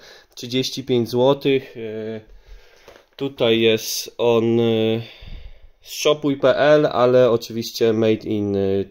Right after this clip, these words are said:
China, tak? Y, więc, y, Chiny. Zobaczmy sobie, co tam jest w środku. Mm. Jeżeli będzie test konieczny, bo tu są jakieś przyciski, tak naprawdę pudełeczko, e, jakaś tam drobna instrukcja, tak,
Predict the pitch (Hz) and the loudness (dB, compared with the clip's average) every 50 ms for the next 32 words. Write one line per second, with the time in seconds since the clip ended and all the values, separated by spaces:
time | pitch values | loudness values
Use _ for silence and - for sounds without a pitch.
0 | _ _ _ - - 98 95 90 87 87 87 - - 95 101 98 - _ _ _ | _ _ _ -8 -8 -6 -6 -6 -6 -8 -10 -8 -6 -8 -8 -8 -10 _ _ _
1 | _ _ _ _ _ _ _ _ _ - 98 95 95 95 92 101 98 98 98 92 | _ _ _ _ _ _ _ _ _ -16 -12 -10 -10 -8 -6 -4 -4 -4 -4 -6
2 | - - - - 101 98 98 98 98 98 98 101 98 - - 123 127 131 143 147 | -10 -14 -14 -10 -8 -6 -4 -4 -4 -4 -6 -6 -8 -8 -8 -6 -2 0 0 0
3 | 160 156 120 123 117 113 127 120 - - 123 - - 120 117 120 - 123 - 127 | 0 0 -2 -4 -4 -2 -2 -4 -4 -8 -12 -12 -8 -8 -8 -8 -8 -8 -6 -6
4 | 113 113 113 - - - 123 120 127 127 - - 160 165 180 - - _ - - | -6 -6 -8 -10 -10 -6 -4 -4 -4 -4 -4 -4 -4 -4 -4 -6 -8 _ -8 -8
5 | - - _ _ _ _ - - _ _ _ - - 113 110 110 117 117 117 117 | -8 -12 _ _ _ _ -20 -20 _ _ _ -20 -18 -12 -8 -6 -4 -4 -2 -2
6 | 117 113 117 113 117 117 - _ _ _ _ _ _ _ - - - - _ _ | -2 -2 -2 -4 -6 -8 -12 _ _ _ _ _ _ _ -20 -20 -20 -20 _ _
7 | _ _ _ _ _ _ _ _ _ _ _ _ _ _ _ - - - _ - | _ _ _ _ _ _ _ _ _ _ _ _ _ _ _ -18 -18 -18 _ -4
8 | 120 139 135 151 151 147 147 151 156 151 151 147 147 - 175 160 160 - - - | -2 -2 0 0 0 0 0 0 0 0 -2 -4 -2 -2 -2 -2 -2 -4 -6 -4
9 | 160 147 143 143 151 160 160 - - 202 196 190 196 196 - - - - - _ | -2 0 2 2 0 0 -2 -4 -4 -2 0 0 -2 -2 -6 -14 -20 -20 -20 _
10 | - - - - 143 - 143 143 135 135 - 135 127 - - - - - - 151 | -18 -18 -16 -16 -12 -8 -6 -6 -6 -6 -8 -10 -12 -12 -16 -18 -18 -16 -16 -16
11 | - - 139 - 156 160 156 151 151 147 147 139 135 143 143 143 139 139 143 143 | -16 -10 -6 -4 -2 0 -2 0 0 0 -2 0 -2 -4 -6 -4 0 2 2 4
12 | 139 143 143 147 - - - 131 123 120 120 117 - - - 110 110 110 113 117 | 2 2 0 -2 -6 -4 -2 0 0 0 -2 -4 -10 -12 -8 -6 -6 -4 -4 -4
13 | 113 117 120 113 - - 113 107 110 110 101 113 113 110 110 113 107 107 107 - | -4 -6 -8 -10 -6 -4 -4 -4 -2 -4 -4 -4 -4 -2 -2 -2 -4 -4 -6 -8
14 | - - 110 107 - - - 104 98 - - 101 101 101 101 - | -10 -10 -10 -10 -8 -6 -6 -6 -4 -4 -4 -4 -4 -4 -6 -10